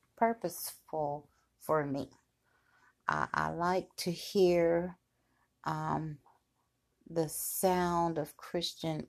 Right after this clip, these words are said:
instrumental music. Uh, it just, it takes the place of all other distractions.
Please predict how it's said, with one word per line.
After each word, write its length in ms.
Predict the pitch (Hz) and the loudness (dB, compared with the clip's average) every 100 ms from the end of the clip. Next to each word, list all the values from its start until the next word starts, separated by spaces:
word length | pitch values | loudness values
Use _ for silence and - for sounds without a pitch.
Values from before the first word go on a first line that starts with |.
| - | -6
instrumental 760 | 160 - - 165 160 151 147 | -6 -6 -4 -2 0 -2 -2
music. 640 | 147 151 147 147 - - - - - _ _ _ _ _ _ _ _ _ _ | -2 -2 -2 -4 -10 -12 -14 -20 -20 _ _ _ _ _ _ _ _ _ _
Uh, 240 | 156 151 147 | -10 -6 -6
it 160 | - 156 | -6 -6
just, 600 | - 156 156 - - - - | -4 -4 -2 -2 -4 -6 -6
it 180 | 147 - | -6 0
takes 320 | - 170 - | 2 2 -2
the 120 | - | -10
place 680 | - - 165 165 160 - - _ _ - | -8 0 2 2 -4 -12 -14 _ _ -2
of 240 | 156 151 - | -2 -2 0
all 320 | 156 165 165 | 4 6 8
other 220 | 160 151 151 | 6 4 0
distractions. 1300 | - 143 - 110 - - - - 185 - - - | -2 -6 0 2 2 0 -12 -12 -14 -16 -18 -18